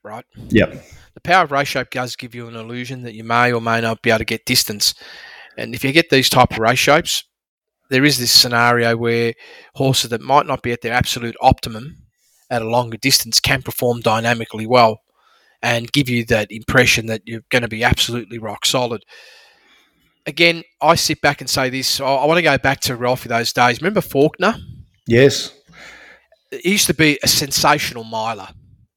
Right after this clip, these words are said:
Speaker 1: like, abs-, and a, a bold forward horse.
Speaker 2: Yep.
Speaker 1: They got this horse, they got that horse to be able to be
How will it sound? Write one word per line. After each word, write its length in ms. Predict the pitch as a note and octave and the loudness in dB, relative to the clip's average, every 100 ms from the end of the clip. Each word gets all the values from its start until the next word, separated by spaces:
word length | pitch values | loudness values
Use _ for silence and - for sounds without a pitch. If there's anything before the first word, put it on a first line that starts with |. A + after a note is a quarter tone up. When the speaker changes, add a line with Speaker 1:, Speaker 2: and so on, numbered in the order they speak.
| - | -12
Speaker 1:
like, 220 | A#2+ - - | -12 -6 0
abs-, 320 | D#3 - - - | 0 2 -2 0
and 160 | D3 | -2
a, 200 | C3+ - | -2 -6
a 40 | C3 - - | -10 -6 4
bold 320 | D#3+ D#3+ D#3 - _ - | 6 6 2 -8 _ -8
forward 320 | C#3 B2+ B2 | -4 -4 -6
horse. 420 | A2 F#2+ - - _ _ - | -10 -12 -10 -10 _ _ -2
Speaker 2:
Yep. 200 | - - - _ _ _ - | 0 0 -6 _ _ _ 2
Speaker 1:
They 180 | D4+ | 2
got 220 | E4 C4+ - | 2 -2 -2
this 200 | G#3 - | -4 -2
horse, 540 | E3 C#3 G2+ D3 - | -2 -2 -4 -8 -4
they 160 | D3 E3 | -2 0
got 160 | F#3 | 0
that 140 | G3 E3 | 0 2
horse 320 | D3+ C3 B2+ | 2 0 -2
to 80 | - | -4
be 120 | B2 | 0
able 160 | B2 B2 | 2 2
to 80 | A#2 | 0
be 240 | A#2 A#2 | -4 -6